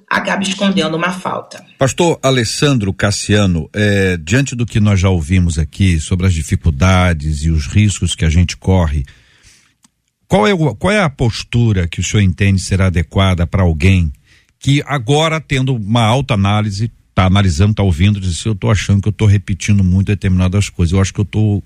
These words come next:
Speaker 2: viciado"? E o senhor já deve ter tido a experiência de interagir com um viciado, que uma das respostas dele é, "Não, eu paro quando eu quiser. Se eu quiser, eu paro agora. Eu só não paro porque eu não quero."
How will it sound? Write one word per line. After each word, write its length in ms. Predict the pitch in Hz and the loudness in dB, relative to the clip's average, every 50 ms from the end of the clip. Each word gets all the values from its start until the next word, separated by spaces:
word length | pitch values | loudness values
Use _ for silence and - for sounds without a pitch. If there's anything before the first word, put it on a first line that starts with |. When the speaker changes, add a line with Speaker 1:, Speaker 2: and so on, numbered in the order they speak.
| _ - | _ -8
Speaker 2:
viciado"? 640 | 80 80 95 92 - - - 95 73 64 58 - _ - - _ _ _ _ _ _ _ _ _ _ _ - | -2 0 0 0 0 -2 -2 -2 -2 -2 -6 -10 _ -20 -20 _ _ _ _ _ _ _ _ _ _ _ -2
E 80 | 147 151 | 0 0
o 60 | 156 | 0
senhor 220 | 139 - 170 170 | 0 0 0 0
já 100 | 151 143 | 2 2
deve 180 | 110 98 101 90 | 0 0 -2 -2
ter 140 | - 101 87 | 0 -2 -2
tido 180 | - 98 92 | 0 0 0
a 40 | 95 | 0
experiência 580 | 87 - - 98 85 87 95 107 113 - - 90 | 0 0 -2 -2 0 2 2 2 0 0 -2 -2
de 160 | 78 87 90 | 0 0 0
interagir 460 | 92 - 101 90 85 82 76 85 90 | 0 0 2 2 2 2 2 0 0
com 100 | - 101 | 0 0
um 20 | 95 | 0
viciado, 640 | 95 104 95 - - 110 104 113 117 110 120 113 | 0 0 -2 -2 -2 0 0 0 0 -2 -4 -6
que 140 | - - 135 | -4 -2 0
uma 160 | 131 139 147 | 0 0 2
das 160 | 131 139 117 | 2 2 2
respostas 580 | 104 104 92 - - 92 92 92 - - 92 85 | 2 0 0 -2 -2 0 0 0 0 0 -2 0
dele 320 | 87 113 123 135 135 151 | 0 0 0 0 0 0
é, 160 | 139 117 101 | 2 2 2
"Não, 420 | 107 170 220 170 127 127 123 98 - _ - 95 | 2 2 2 2 2 0 -2 -4 -6 _ -4 0
eu 180 | 104 107 101 82 _ _ | 0 2 0 0 _ _
paro 460 | - 104 104 110 117 123 131 139 135 135 - _ | -2 -2 0 0 0 0 -2 -4 -6 -8 -12 _
quando 360 | - 117 113 113 110 98 101 110 | -4 0 0 2 2 2 0 0
eu 120 | 117 117 | 0 -2
quiser. 500 | 113 - - 127 117 85 73 73 67 60 - - - - _ _ _ _ _ _ _ _ _ _ _ - | -4 -6 -6 -6 -4 -4 -6 -8 -10 -10 -12 -16 -20 -20 _ _ _ _ _ _ _ _ _ _ _ -8
Se 140 | - - 180 | -2 -2 -2
eu 60 | 185 | 0
quiser, 240 | - - 101 90 147 | 0 -2 0 0 0
eu 60 | 139 | -2
paro 240 | - - 127 131 120 | 0 0 0 0 0
agora. 300 | 95 78 76 64 - - - - _ _ _ _ _ _ _ _ _ _ _ _ _ _ | -2 -2 -4 -8 -8 -12 -16 -20 _ _ _ _ _ _ _ _ _ _ _ _ _ _
Eu 120 | - 123 120 | -2 -2 0
só 240 | - - 160 156 | 0 2 0 2
não 100 | 151 147 | 2 0
paro 320 | 131 - 110 104 104 110 101 | 0 0 0 0 0 0 -2
porque 240 | - 107 90 - 101 | -4 -4 -4 -2 0
eu 60 | 101 | 2
não 160 | 101 87 78 | 2 2 0
quero." 240 | - 76 67 65 | -2 -6 -12 -12